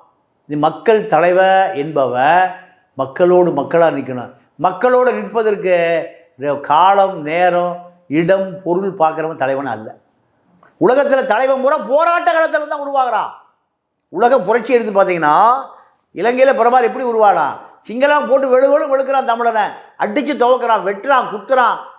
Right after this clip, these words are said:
தமிழர் கறி கிடைக்குங்கிறான். அதுல தான் தலைவன் உருவாகிறான். நான் இப்பெல்லாம் போராட மாட்டேன், நான் ஒரு நாலஞ்சு வருஷம் கழிச்சு தான் போராடுவேன்னா, இனம் அழிஞ்சு போயிருக்கும். இப்பவே தமிழ்நாட்டை பொறுத்தவரை திராவிட இயக்கத்திலிருந்து எப்படியா தப்பிக்க முடியுமான்னு மக்கள் பார்க்குறான். டெல்லியில மதவாதம்,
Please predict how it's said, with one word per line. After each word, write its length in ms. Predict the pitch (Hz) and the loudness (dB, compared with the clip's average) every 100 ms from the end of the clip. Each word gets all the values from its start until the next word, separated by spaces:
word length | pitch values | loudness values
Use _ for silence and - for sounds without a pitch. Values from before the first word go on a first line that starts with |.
| _ _ - | _ _ -2
தமிழர் 380 | 208 254 277 | 0 2 0
கறி 260 | - 202 226 | 0 -2 -2
கிடைக்குங்கிறான். 460 | 220 220 208 190 156 | -4 -4 -2 0 2
அதுல 160 | 170 | 0
தான் 120 | 185 | -2
தலைவன் 280 | 185 156 156 | -4 -4 -4
உருவாகிறான். 420 | 139 135 117 107 - _ _ _ _ _ _ - | -4 -2 -4 -8 -16 _ _ _ _ _ _ -4
நான் 200 | 170 165 | -2 0
இப்பெல்லாம் 360 | 170 208 220 | 0 0 0
போராட 280 | 196 208 202 | 0 0 -2
மாட்டேன், 360 | 190 185 185 190 | -2 -2 -2 0
நான் 120 | 175 | -2
ஒரு 120 | 160 | 0
நாலஞ்சு 280 | 160 170 156 | 0 0 -2
வருஷம் 240 | 165 190 | -6 -4
கழிச்சு 180 | 180 180 | -4 -4
தான் 140 | 170 | 0
போராடுவேன்னா, 460 | 160 170 165 180 262 247 - - - | 2 2 0 -2 -2 -2 -8 -20 -6
இனம் 300 | 165 233 180 | -2 0 0
அழிஞ்சு 280 | 175 190 185 | 0 -4 -6
போயிருக்கும். 400 | 135 107 - _ _ _ _ _ _ | -6 -8 -20 _ _ _ _ _ _
இப்பவே 360 | 165 165 233 269 | -6 -2 0 2
தமிழ்நாட்டை 600 | 208 214 226 214 190 165 | 0 0 -2 -2 -4 -6
பொறுத்தவரை 480 | 160 160 147 139 143 143 - - 131 | -6 -4 -2 -2 -4 -8 -14 -18 -8
திராவிட 480 | 139 151 214 220 196 | 0 2 2 0 -2
இயக்கத்திலிருந்து 480 | 185 185 175 185 | -4 -4 -6 -6
எப்படியா 180 | 151 170 | -2 -2
தப்பிக்க 280 | 151 143 170 | -4 -6 -8
முடியுமான்னு 360 | 156 151 156 139 | -8 -8 -6 -8
மக்கள் 260 | 120 135 135 | -8 -2 -2
பார்க்குறான். 300 | 120 117 - - - - _ _ _ _ _ _ - 127 | -2 -6 -8 -20 -20 -20 _ _ _ _ _ _ -14 -2
டெல்லியில 380 | 143 196 214 190 | 0 2 2 2
மதவாதம், 680 | 165 190 180 151 120 - | 2 2 0 -2 -6 -10